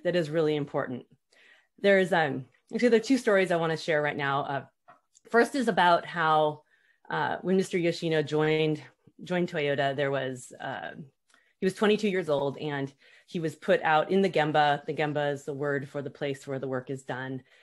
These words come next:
He had, he was gonna be in the back office doing, you know, uh, you know, desk work, but he was put in the front line of the, t-, the, the car manufacturer,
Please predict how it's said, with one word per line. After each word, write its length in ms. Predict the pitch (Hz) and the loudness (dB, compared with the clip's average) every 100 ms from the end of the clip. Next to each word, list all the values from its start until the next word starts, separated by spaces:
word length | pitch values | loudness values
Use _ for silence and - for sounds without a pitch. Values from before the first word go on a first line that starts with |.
| _ _ | _ _
He 160 | 156 | -6
had, 400 | 143 139 139 139 - | -4 -2 -2 -4 -8
he 100 | 165 | -6
was 100 | 151 | -4
gonna 260 | 151 160 | -2 -2
be 140 | 151 147 | -2 -4
in 80 | |
the 60 | 147 | -2
back 260 | 139 139 139 | -2 -2 -4
office 420 | 120 - 139 - | -6 -6 -10 -10
doing, 480 | 139 139 135 139 127 131 | -8 -6 -6 -6 -10 -12
you 160 | 170 139 | -8 -8
know, 140 | 127 - _ | -8 -12 _
uh, 200 | - - 151 _ _ _ | -14 -14 -16 _ _ _
you 140 | - 135 | -12 -10
know, 100 | 117 151 - | -10 -10 -2
desk 300 | 156 - - | -2 -2 -6
work, 280 | 131 131 - _ _ _ _ | -6 -6 -10 _ _ _ _
but 100 | 165 | -10
he 100 | 165 | -6
was 120 | 165 | -6
put 300 | - 185 170 - | -4 -2 -2 -2
in 400 | 170 160 156 151 | -2 0 -2 -2
the 340 | 156 147 143 139 | -2 -2 -2 -6
front 220 | - 156 | -8 -6
line 440 | 165 156 156 160 180 | -4 -2 -2 -2 -4
of 320 | 156 147 147 | -4 -4 -6
the, 80 | 160 | -12
t-, 180 | - - | -12 -10
the, 320 | 143 143 135 | -4 -4 -4
the 80 | 151 | -8
car 220 | 151 156 | -4 -4
manufacturer, 920 | 151 156 160 - 123 - 156 139 143 | -2 -4 -6 -8 -8 -8 -6 -4 -6